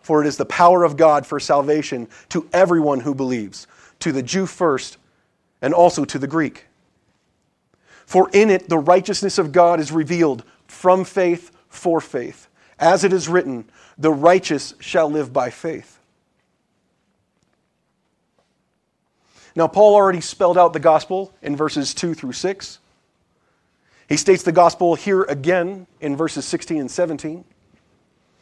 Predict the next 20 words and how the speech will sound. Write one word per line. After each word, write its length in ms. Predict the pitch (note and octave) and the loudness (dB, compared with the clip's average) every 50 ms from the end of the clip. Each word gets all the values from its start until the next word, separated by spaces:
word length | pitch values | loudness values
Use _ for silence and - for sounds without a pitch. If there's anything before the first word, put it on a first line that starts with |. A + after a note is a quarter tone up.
| _ _ _ _ _ _ _ _ _ _ _ _ _ _ _ | _ _ _ _ _ _ _ _ _ _ _ _ _ _ _
In 140 | - E3+ D#3 | -4 -4 -2
fact, 380 | - - G3 G3+ G3 - - - _ _ | 4 6 6 6 6 4 -2 -10 _ _
he 180 | - G3+ G#3+ | 0 0 4
will 160 | G#3 G3+ F#3 | 4 4 4
restate 640 | D#3+ D#3+ D3+ F3+ A3 G#3 G#3+ - - G#3 G#3 G3+ D#3+ | 4 0 -2 -2 -2 -2 -2 0 0 0 0 0 -4
the 60 | E3+ | 2
gospel 560 | C#3 F#3 F3+ F3 E3+ - F#3 F3 D#3+ D#3+ - _ - | 4 6 6 6 4 2 0 0 0 0 -4 _ -12
multiple 500 | C#3 D3 E3 F#3 G3+ F#3+ G3+ F3 G#3 G3 | -4 2 2 2 2 2 -2 -6 -8 -8
times 640 | - - F#3+ G3+ G3 E3 C3 A2+ A2 - - - _ _ _ _ - - | -4 -4 -2 -2 0 -2 -2 -4 -8 -12 -18 -20 _ _ _ _ -20 -6
throughout 260 | - F#3+ F#3+ E3+ - | 4 6 6 6 6
the 80 | - E3+ | 4 0
book 180 | D3 F3 E3 E3 | 0 0 0 0
of 100 | D3 C#3 | -2 0
Romans. 560 | D#3 E3 F#3 F3 C3 G#2+ G2+ - - - - _ _ _ _ _ _ _ _ _ _ _ _ _ _ _ _ _ _ _ _ _ | 2 2 2 0 -2 -6 -10 -14 -20 -20 -20 _ _ _ _ _ _ _ _ _ _ _ _ _ _ _ _ _ _ _ _ _
Chapter 360 | - - D#3 D#3 - F3 D#3 | 2 2 2 4 2 -2 -4
three, 320 | - F3+ F#3 G3 G3 F#3 | -2 -2 0 0 0 0
verses 340 | D3+ D#3 D#3+ D3 - D#3+ C#3 | 2 0 0 0 0 -4 -6
twenty-one 460 | - - F3+ E3 D#3+ D#3 E3 E3+ E3 | -4 -2 0 0 2 2 2 0 0
through 140 | - F3+ E3 | -2 -6 -8
twenty-six. 720 | - - F3+ F3 E3 - - G#3 F#3 - - - - - | -6 -4 -4 -4 -4 -4 -4 -4 -6 -6 -10 -18 -20 -20